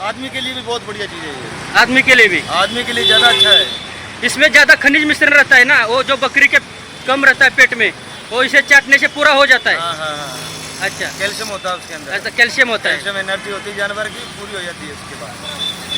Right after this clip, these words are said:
Speaker 2: जो बकरी, अ, जी शेळी हिटवर येत नाही, त्यासाठी शेळीनं जर हे नमक, अ, पहाडी नमक जर चाटलं किंवा आपल्याकडे जे चाटण मीठ मिळते, ती जरी चाटली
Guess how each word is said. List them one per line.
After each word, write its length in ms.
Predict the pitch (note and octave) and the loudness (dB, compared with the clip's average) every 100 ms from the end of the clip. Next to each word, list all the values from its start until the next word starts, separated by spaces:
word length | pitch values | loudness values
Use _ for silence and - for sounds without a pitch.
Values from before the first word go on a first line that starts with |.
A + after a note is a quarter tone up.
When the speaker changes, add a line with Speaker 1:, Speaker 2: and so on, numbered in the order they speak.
| - - - - F#3 | -6 -6 -10 -6 4
Speaker 2:
जो 140 | C#4+ | 4
बकरी, 440 | C4+ C4+ C#4 C#4+ | 6 4 6 6
अ, 300 | A#3+ A3+ A3+ A3+ - | 4 4 4 2 2
जी 160 | C4 | 2
शेळी 360 | C4 C4+ C4+ C4+ | 4 6 6 6
हिटवर 340 | B3 C4 C4 | 4 4 6
येत 80 | B3+ B3+ | 6 6
नाही, 220 | B3 B3 | 4 6
त्यासाठी 580 | B3 B3 B3+ B3 B3+ C4 | 6 4 2 0 0 0
शेळीनं 420 | - B3+ B3+ B3+ | 0 0 0 -2
जर 180 | A#3+ B3 | 2 2
हे 180 | A3+ B3 | 4 2
नमक, 480 | B3 B3 A#3+ - G#3+ | 0 -4 -6 -8 -2
अ, 300 | G#3 G#3 G#3 | 0 0 -2
पहाडी 360 | G3 G3 G3+ | -2 0 0
नमक 220 | A#3 A#3+ | -2 -4
जर 100 | A#3+ | -6
चाटलं 360 | A3+ A#3+ A#3 A3+ | 0 2 2 -2
किंवा 160 | A#3 A3+ | -2 -4
आपल्याकडे 320 | A3 A3+ A#3+ | -2 -4 -2
जे 60 | B3 | 0
चाटण 280 | A#3 A#3+ | 0 0
मीठ 120 | A#3+ A#3 | -4 -2
मिळते, 340 | A#3+ - G3 - - - - - - - - | -4 -2 -8 -8 -16 -16 -16 -16 -16 -10 -6
ती 80 | |
जरी 200 | A#3+ B3+ | 2 2
चाटली 340 | B3+ C4 B3 | 4 2 2